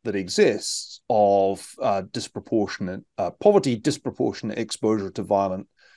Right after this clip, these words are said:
crime? What are the positive solutions if reparations is not the answer?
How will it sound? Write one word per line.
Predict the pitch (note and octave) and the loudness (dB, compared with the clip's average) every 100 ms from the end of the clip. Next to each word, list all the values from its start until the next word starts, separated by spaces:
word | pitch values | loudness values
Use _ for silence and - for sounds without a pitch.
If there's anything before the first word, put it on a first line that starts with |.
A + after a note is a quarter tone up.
| _ | _
crime? | - C#3+ A#2 F2+ F2 | -2 2 2 2 0
What | D3+ | 0
are | G#3+ | 2
the | F#3+ | 2
positive | - - C3+ B2+ A2+ | -2 -4 -4 -2 -4
solutions | - G#2+ G#2 G#2 G2 | -4 -2 -2 -2 -6
if | F#2+ G2+ | -6 0
reparations | A2+ A2+ G2 G#2 G2+ F#2+ F2 | 0 2 0 0 -2 -8 -8
is | F#2+ E2+ - _ _ - | -8 -8 -12 _ _ -2
not | G#2 G#2 | -2 0
the | F#2+ | -4
answer? | G2 G2 | -6 -10